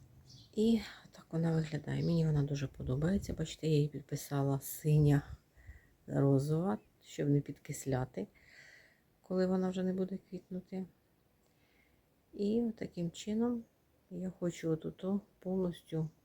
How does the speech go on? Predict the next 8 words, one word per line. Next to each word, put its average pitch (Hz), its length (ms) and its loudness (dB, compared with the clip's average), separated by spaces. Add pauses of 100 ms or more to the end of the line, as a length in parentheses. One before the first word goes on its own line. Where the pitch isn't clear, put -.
(760)
під, - 320 -8
е, 156 340 0 (960)
на 160 200 -4
собі 165 360 -6
сітка, 226 520 -8 (720)
повністю 185 540 -4
так 165 240 -8
зробити 156 600 -8